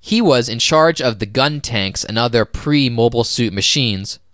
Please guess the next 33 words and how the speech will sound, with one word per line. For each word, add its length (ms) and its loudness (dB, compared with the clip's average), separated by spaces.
armored 360 2
vehicles, 680 -2
and 140 -6
some 180 0
of 60 -2
the 80 -6
ships. 460 -2
He 100 -2
cited 400 2
the 80 -2
limousine 720 0
that 120 0
all 160 2
the 80 -4
Zabis 500 0
are 160 0
in, 220 0
in 200 -4
episode 400 -2
one 300 -2
as 140 -6
one 140 -4
of 80 -6
his 120 -4
designs 460 -4
as 140 -6
well. 320 0
He 220 -2
jokes 400 2
that 140 2
he's 220 0
been 200 -2
pigeonholed 840 2